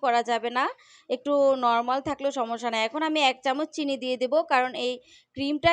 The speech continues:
কিন্তু, এই হুইপ ক্রিমটা কিন্তু অনেকটা মিষ্টি থাকে, তাই আমি এক চামচ পরিমাণে এখানে চিনি অ্যাড করে দিয়েছি। তারপর আমি সুন্দর করে মানে, উম, ই, ক্রিমের বাটিটাকে এভাবে ঘুরিয়ে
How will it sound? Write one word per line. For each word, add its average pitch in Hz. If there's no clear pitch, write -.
কিন্তু, 277
এই 247
হুইপ 254
ক্রিমটা 285
কিন্তু 277
অনেকটা 285
মিষ্টি 262
থাকে, 226
তাই 233
আমি 247
এক 254
চামচ 294
পরিমাণে 269
এখানে 294
চিনি 262
অ্যাড 240
করে 240
দিয়েছি। 262
তারপর 254
আমি 277
সুন্দর 269
করে 269
মানে, 233
উম, 226
ই, -
ক্রিমের 285
বাটিটাকে 262
এভাবে 247
ঘুরিয়ে 262